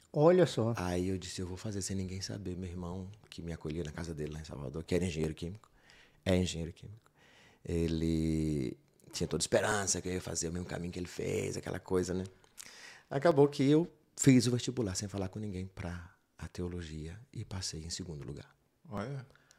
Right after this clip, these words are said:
Speaker 2: Aí eu falei, "Ah, aqui tem alguma coisa."
Speaker 1: Tem um chamado.
Speaker 2: É,
Speaker 1: Tem um
Speaker 2: eu falei,
Speaker 1: chamado.
Speaker 2: "Aquilo que eu pensava se confirma." Aí eu decidi fazer isso, né? Chegando na minha casa, final de semana, eu fui falar com meu pai que eu ia pro seminário.
Speaker 3: Hum.
Speaker 2: Ele ficou meio assim.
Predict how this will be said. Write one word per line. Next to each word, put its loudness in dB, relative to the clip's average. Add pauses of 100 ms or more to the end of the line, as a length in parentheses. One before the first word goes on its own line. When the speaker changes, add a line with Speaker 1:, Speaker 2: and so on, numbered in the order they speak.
(240)
Speaker 2:
Aí -10
eu -10
falei, -6
"Ah, -8 (100)
aqui -2
tem -4
alguma 0
coisa." 0
Speaker 1:
Tem 10
um 10
chamado. 10
Speaker 2:
É, 8
Speaker 1:
Tem 8
um 10
Speaker 2:
eu 8
falei, 10
Speaker 1:
chamado. 12
Speaker 2:
"Aquilo 10
que 6
eu 10
pensava 10
se 6
confirma." 10
Aí 6
eu 8
decidi 8
fazer 8
isso, 2
né? 0
Chegando -2
na 2
minha 2
casa, 8 (400)
final 2
de 4
semana, 4
eu 2
fui 6 (100)
falar -2
com -8
meu -2
pai -10
que -14 (1000)
eu 0
ia 0
pro -12
seminário. -10 (840)
Speaker 3:
Hum. -8 (500)
Speaker 2:
Ele -2
ficou -6
meio -2
assim. -8